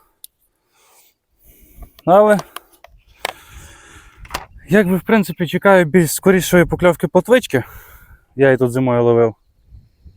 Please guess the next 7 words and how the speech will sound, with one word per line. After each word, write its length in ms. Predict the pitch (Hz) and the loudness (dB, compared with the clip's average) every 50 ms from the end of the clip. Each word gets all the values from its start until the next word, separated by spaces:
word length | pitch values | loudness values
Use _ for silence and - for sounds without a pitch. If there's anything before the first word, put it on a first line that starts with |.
| _ _ _ _ _ _ _ _ _ _ _ _ _ _ _ _ _ _ _ - - - - - - - - - - - - - - - - - - - _ _ _ _ _ _ _ _ _ _ _ _ _ | _ _ _ _ _ _ _ _ _ _ _ _ _ _ _ _ _ _ _ -20 -18 -18 -18 -18 -18 -20 -18 -18 -18 -16 -14 -14 -14 -16 -16 -20 -20 -20 _ _ _ _ _ _ _ _ _ _ _ _ _
Будемо 260 | - 143 143 156 151 131 | -6 -4 -2 0 0 0
бачити, 280 | 123 110 - - 117 | 0 0 -2 -4 -10
що 140 | - - 127 | -8 -6 -4
нам 120 | 120 113 | -4 -4
преподнесе 500 | 101 110 113 - 123 117 117 107 - 131 | -4 -4 -4 -4 -4 -4 -4 -2 -2 -4
це 120 | 110 - 113 | -2 -2 0
озеро. 400 | 107 104 101 92 98 98 101 | 0 0 -2 -2 -4 -8 -8